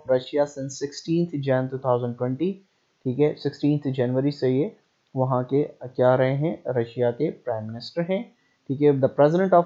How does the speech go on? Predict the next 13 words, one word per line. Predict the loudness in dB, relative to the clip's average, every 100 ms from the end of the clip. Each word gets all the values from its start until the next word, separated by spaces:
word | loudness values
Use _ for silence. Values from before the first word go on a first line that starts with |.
| 4
Russia | 2 4 4 4
is | 4
Vladimir | 0 -6 -6 -6 -6
Putin, | -8 -2 0 2 0
Putin | 0 -2 -2 -4
उनका | -4 -2
नाम | -2 -2 -2 0
है। | 2 2
Who | 2 2
is |
the | 0 -8 0
current | 4 4 2
president | 2 4 4 0